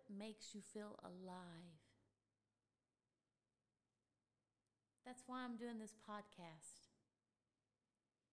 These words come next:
I've been saying I was gonna do this for years. And I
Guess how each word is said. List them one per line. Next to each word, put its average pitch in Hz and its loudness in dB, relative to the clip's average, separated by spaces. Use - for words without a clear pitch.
I've 220 -2
been 220 2
saying 226 2
I 226 2
was 208 -2
gonna 214 2
do 208 0
this 202 -2
for - -10
years. 180 -2
And 208 0
I 190 0